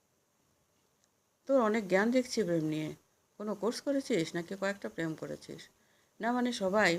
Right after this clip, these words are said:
মানে আমার বন্ধু বান্ধবীরা বলে, তাই মনে হলো আর কি। সৈকত কখন আমাকে না বলে প্রেম করবে, তাও আবার এমন একটা মেয়ের সাথে? তুই বল। তুই যাই বলিস, ব্যাপারটা কিন্তু সেই প্রেম বলে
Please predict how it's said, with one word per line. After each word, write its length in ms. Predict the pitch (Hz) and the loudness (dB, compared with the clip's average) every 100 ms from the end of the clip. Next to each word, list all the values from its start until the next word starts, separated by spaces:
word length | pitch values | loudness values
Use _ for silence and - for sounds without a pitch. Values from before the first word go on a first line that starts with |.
| 185 | 0
মানে 180 | 214 214 | -2 -2
আমার 220 | 196 202 | 0 0
বন্ধু 260 | 175 180 175 | 0 0 0
বান্ধবীরা 520 | 196 185 180 185 175 | -2 -2 -2 0 2
বলে, 300 | 165 156 160 160 _ _ _ _ _ - | 2 0 0 -4 _ _ _ _ _ -8
তাই 120 | 269 | -4
মনে 260 | 233 170 165 | -2 0 0
হলো 220 | 165 139 | 0 -2
আর 120 | 135 - | -2 -6
কি। 120 | 147 - _ _ _ _ _ _ | -20 -20 _ _ _ _ _ _
সৈকত 420 | - 196 202 247 247 | -6 -6 -4 -6 -4
কখন 300 | 202 196 214 | -6 -6 -6
আমাকে 340 | 196 180 180 190 | -4 -2 -4 -6
না 180 | 170 151 156 | -4 -4 -4
বলে 240 | 160 156 | -4 -6
প্রেম 260 | 156 151 147 | -8 -12 -12
করবে, 320 | 147 139 147 220 _ _ _ _ - | -12 -12 -12 -12 _ _ _ _ -4
তাও 140 | 214 | 0
আবার 300 | 214 196 185 180 - | 0 2 0 -2 -6
এমন 220 | 185 226 | -8 -6
একটা 180 | 214 214 | -8 -6
মেয়ের 240 | 196 180 | -2 -2
সাথে? 260 | 180 170 - 165 | -2 -10 -12 -18
তুই 160 | - 190 | -14 -6
বল। 200 | 175 202 277 _ _ _ _ _ _ _ _ _ _ _ _ _ _ _ _ _ _ _ _ | -2 -2 -6 _ _ _ _ _ _ _ _ _ _ _ _ _ _ _ _ _ _ _ _
তুই 140 | - 247 | -6 2
যাই 200 | 202 220 | 4 4
বলিস, 260 | 226 196 160 | 2 0 0
ব্যাপারটা 360 | 160 175 170 | 0 -2 -6
কিন্তু 260 | 196 202 202 | -6 -6 -6
সেই 200 | 202 202 | -6 -6
প্রেম 280 | 202 170 175 | -6 -4 -4
বলে 200 | 180 185 | -2 -4